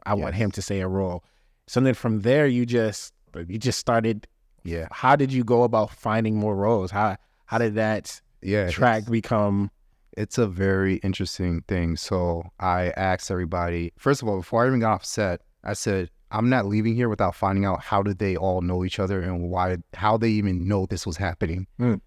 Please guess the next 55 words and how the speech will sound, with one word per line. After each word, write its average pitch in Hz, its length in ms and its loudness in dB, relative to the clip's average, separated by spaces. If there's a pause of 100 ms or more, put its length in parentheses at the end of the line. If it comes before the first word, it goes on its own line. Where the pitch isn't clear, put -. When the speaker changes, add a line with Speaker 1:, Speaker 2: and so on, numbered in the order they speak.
Speaker 2:
I 107 160 4
asked 104 420 2
every 101 340 0
single 104 320 -2
person 90 320 -2
on 87 100 -2
set, - 360 -6 (1120)
"How - 180 -2
did 104 180 2
you 95 60 0
know 87 140 2
about 78 240 -4
this? - 240 -8 (160)
Who 120 160 4
hired 87 260 4
you? 78 220 -6
Who 110 120 0
did, 87 320 -6
who 113 100 -2
did 101 140 0
this?" 82 120 -10 (320)
I 101 80 0
asked - 120 -6
everybody. 82 500 0
And 92 120 -2
the 87 60 -4
sound 107 340 2
guy, 113 340 0 (400)
I 101 60 -2
was 95 140 -2
glued 117 260 0
to 143 120 2
him 143 200 2
on 135 160 2
set. 113 300 0
I 90 60 -2
love 104 280 -2
Dave. 98 420 -2 (380)
He 135 60 -10
said, 120 300 0 (360)
y-, 120 140 -4
you 135 120 2
know, 117 140 4
he's 117 140 2
kinda 131 180 0
nonchalant, 123 400 0
"Just - 160 -12
give 127 80 0
me 117 80 2
your 101 80 2
phone, 95 260 -2
kid." 90 320 -6 (320)
It's - 120 -8
like, 95 80 -2
"What?" 113 280 2